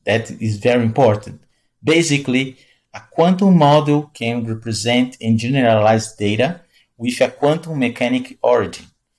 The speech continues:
Because near-term, uh, quantum processors are still fairly small and noisy, quantum models cannot generalize quantum data using quantum processors alone. That's why, for example,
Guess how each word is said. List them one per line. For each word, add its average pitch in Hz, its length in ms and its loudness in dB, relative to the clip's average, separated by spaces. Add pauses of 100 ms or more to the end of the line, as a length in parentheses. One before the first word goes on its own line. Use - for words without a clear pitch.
(300)
Because 120 440 2
near-term, 151 880 2 (120)
uh, 110 100 -6
quantum 135 460 -2
processors 113 600 -2
are 104 180 -2
still 180 480 -2 (400)
fairly 180 520 2
small 123 760 4
and 104 200 -6
noisy, 123 580 -2 (460)
quantum 175 420 2
models 117 480 2
cannot 110 560 0
generalize 110 880 0 (420)
quantum 131 460 0
data 107 540 0
using 113 440 -12
quantum 113 360 -6
processors 107 600 -6
alone. 90 300 -6 (420)
That's 117 300 -2
why, 123 300 4
for 120 160 0
example, 107 680 -2